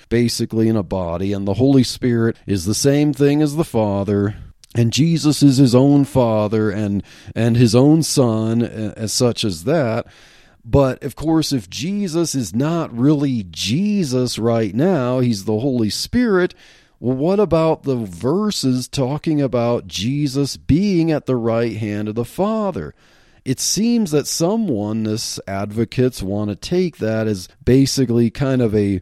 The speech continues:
just a statement of what he has accomplished on the cross and via his resurrection,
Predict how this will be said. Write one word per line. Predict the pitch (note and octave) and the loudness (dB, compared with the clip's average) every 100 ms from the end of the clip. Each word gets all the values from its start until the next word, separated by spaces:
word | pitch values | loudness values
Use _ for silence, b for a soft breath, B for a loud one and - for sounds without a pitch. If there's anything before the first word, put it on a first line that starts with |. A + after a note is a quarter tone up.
| - | -6
just | F2+ B2+ - B2 | 0 0 2 0
a | |
statement | A2 - D3+ E3 E3 C#3 C3 | -2 0 4 6 6 4 2
of | A2+ | 2
what | G#2+ C3+ C3 | 4 4 4
he | B2 | 2
has | A2+ B2+ D3+ D#3 D#3 B2 | 0 -2 -2 0 -2 -2
accomplished | A#2 - B2 A#2 A2+ A2+ G#2+ G#2+ | -2 0 0 0 0 -2 -2 -4
on | F#2+ | -4
the | F#2 | -6
cross | - F3+ G3+ G#2+ - - - | -4 0 0 0 -6 -14 -8
and | G#2+ F#2 | -4 -4
via | - A#2+ B2+ A#2+ | -2 0 2 2
his | A#2 G#2 G2 | 2 2 2
resurrection, | B2+ G#2+ G2+ D#3+ F#3 - C3 | 2 2 2 2 2 0 -2